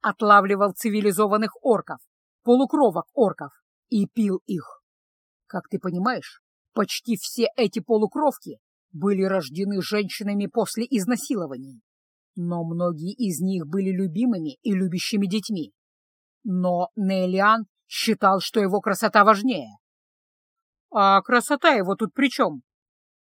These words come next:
По его мнению, такую гладкость его кожи придавали именно специфические ванны. М-да. Короче, я поняла. У вас, упырей, так. Чем милее и симпатичнее, тем опасней.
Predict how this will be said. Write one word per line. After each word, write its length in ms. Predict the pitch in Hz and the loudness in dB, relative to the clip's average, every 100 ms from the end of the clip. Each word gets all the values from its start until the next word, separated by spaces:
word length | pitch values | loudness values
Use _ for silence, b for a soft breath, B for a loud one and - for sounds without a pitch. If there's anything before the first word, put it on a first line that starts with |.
| _ _ - | _ _ -4
По 80 | |
его 260 | 185 170 180 | -4 -2 -4
мнению, 520 | 175 220 240 151 107 _ _ _ - | -2 -2 -2 -6 -12 _ _ _ -6
такую 380 | 202 - 214 | -6 -2 -2
гладкость 580 | 175 214 220 - 202 - | -2 0 0 0 -8 -6
его 200 | 202 196 | -4 -2
кожи 420 | 196 - 147 147 _ _ _ | -2 -2 -4 -8 _ _ _
придавали 600 | - 196 180 170 165 170 202 | -6 -4 -2 -2 -2 -4 -6
именно 400 | 254 190 185 196 | -4 -4 -4 -4
специфические 880 | 185 - 202 208 - 180 196 - 240 | -6 -8 -6 -4 -4 -4 -4 -2 2
ванны. 420 | 233 156 139 - _ _ _ _ _ _ _ _ _ _ _ - | 2 0 -6 -16 _ _ _ _ _ _ _ _ _ _ _ -10
М-да. 640 | 226 220 226 240 233 160 - _ _ _ _ _ _ | -4 -2 0 0 0 -2 -8 _ _ _ _ _ _
Короче, 400 | 220 214 214 - | 0 2 2 2
я 160 | 226 220 | 2 2
поняла. 480 | 240 240 285 190 139 _ _ _ _ _ | 4 4 4 0 -4 _ _ _ _ _
У 200 | 277 233 | 0 2
вас, 320 | 196 233 214 | 6 4 4
упырей, 400 | 254 196 247 254 | 0 0 2 0
так. 200 | 247 202 139 _ _ _ _ | 0 -2 -2 _ _ _ _
Чем 380 | - - 226 220 | -8 0 0 2
милее 320 | 226 226 226 | 0 0 -2
и 140 | - | -2
симпатичнее, 920 | 240 - 190 240 - 294 - 185 147 135 | -4 -4 -2 -2 -2 -6 -6 -10 -10 -4
тем 240 | 269 247 | 2 4
опасней. 540 | 285 - - - 160 | 4 2 -2 -12 -16